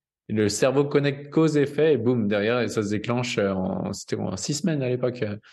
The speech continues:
c'est quoi ce délire ? Il a fait, euh, ouais, deux ans de, de prep mentale plutôt, euh, classique avant, euh, du magnétisme et tout. Enfin bref, il a,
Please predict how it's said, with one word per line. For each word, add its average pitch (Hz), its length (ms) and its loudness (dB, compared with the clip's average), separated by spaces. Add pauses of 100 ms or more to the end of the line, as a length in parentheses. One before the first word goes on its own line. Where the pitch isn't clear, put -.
(640)
c'est - 480 -8
quoi 127 120 2
ce 117 60 0
délire ? 120 260 2
Il 104 120 2
a 107 60 0
fait, 107 260 2
euh, 95 260 2
ouais, 104 160 2
deux 104 320 0
ans 117 80 2
de, 98 260 4
de 95 160 0
prep 101 340 -4
mentale 101 420 2
plutôt, 113 340 4
euh, 101 80 4
classique 107 400 -2
avant, 117 460 2
euh, 101 240 0
du 101 100 2
magnétisme 107 640 0
et 104 60 0
tout. 123 120 0
Enfin 120 180 -2
bref, 107 220 0
il 104 60 -2
a, - 40 0